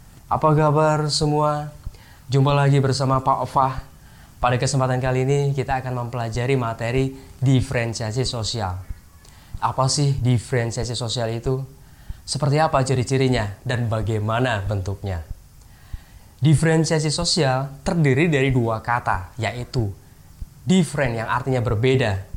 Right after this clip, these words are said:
dan sosial yang maknanya masyarakat. Ya, bisa diartikan diferensiasi sosial itu sebagai pembedaan anggota masyarakat secara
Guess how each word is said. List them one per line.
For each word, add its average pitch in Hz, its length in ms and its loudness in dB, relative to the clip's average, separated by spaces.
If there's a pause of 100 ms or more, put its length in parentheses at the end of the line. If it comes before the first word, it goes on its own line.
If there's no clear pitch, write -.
dan 104 240 -2
sosial 131 560 -2
yang 107 160 -2
maknanya 110 400 -2
masyarakat. 98 720 -4 (720)
Ya, 180 400 2
bisa 135 240 2
diartikan 143 640 2
diferensiasi 131 640 2
sosial 123 480 -4
itu 139 160 -6
sebagai 127 400 -2
pembedaan 120 560 0
anggota 123 240 -4
masyarakat 113 640 -4
secara 127 320 -4